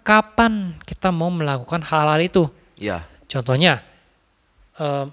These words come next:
Speaker 1: ini supaya kita nggak omdo. Misalnya gua, eh, ingin menjaga hubungan sama mertua. Ya udah, menjaga hubungan sama orang tua, tapi itu masih, masih sangat,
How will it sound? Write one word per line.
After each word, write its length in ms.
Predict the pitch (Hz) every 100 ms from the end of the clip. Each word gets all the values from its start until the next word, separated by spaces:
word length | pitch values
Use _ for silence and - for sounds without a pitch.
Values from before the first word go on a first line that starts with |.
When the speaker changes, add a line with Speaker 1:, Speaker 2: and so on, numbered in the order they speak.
| -
Speaker 1:
ini 140 | 143
supaya 300 | 185 156 147
kita 200 | 131 139
nggak 160 | 135 135
omdo. 360 | 143 147 127 101 _ _ _ _ - _ _ -
Misalnya 420 | 160 156 190 214
gua, 640 | 208 170 185 208 214 202 -
eh, 260 | - 160 170
ingin 180 | 165 196
menjaga 400 | 180 143 135 175
hubungan 540 | 160 143 135 139 180
sama 260 | 170 143 165
mertua. 480 | 165 151 190 170 - - _ _ _ _ _ _ _ _ _ - _ _ _ _
Ya 140 | 165
udah, 180 | 208 196 - _ _ _
menjaga 340 | 139 127 123
hubungan 380 | 180 151 135 160
sama 180 | 180 165
orang 220 | 165 165
tua, 80 | 175
tapi 240 | 180 233
itu 80 | 254
masih, 320 | 254 - 240 - - _ _ _ _ _
masih 440 | 185 185 202 202
sangat, 720 | 202 190 185 180 185 180 185